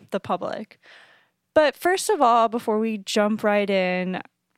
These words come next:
Claire, Jen, have you been watching anything that has been, you know, making your heart sing? I'm, I'm in an inspire-,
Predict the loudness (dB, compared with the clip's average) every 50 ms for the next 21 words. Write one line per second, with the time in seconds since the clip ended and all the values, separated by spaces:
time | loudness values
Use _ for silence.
0 | _ _ _ _ _ -20 _ _ _ -6 -4 -2 0 2 2 0 0 0 0 0
1 | 2 0 0 -2 -2 -2 0 0 0 0 0 0 0 -2 -2 -2 -4 -4 -4 -4
2 | -4 -4 -4 -4 -6 -6 -6 -6 -4 -2 -2 -2 -2 -2 -2 -2 -4 -4 -4 -4
3 | -4 -4 -4 -4 -6 -4 -2 0 0 0 -2 -4 -6 -6 -6 -4 -2 -2 0 0
4 | 0 -2 -4 -6 _ _ _ _ _ -16 -8 -4 -2 -2 0 0 0 0 0 -2
5 | 0 2 2 2 2 0 0 -2 0 2 2 2 2 2 2 0 0 0 2 2
6 | 2 2 2 4 4 4 4 4 4 2 2 2 2 2 0 0 0 0 0 -2
7 | 0 0 2 2 4 2 2 0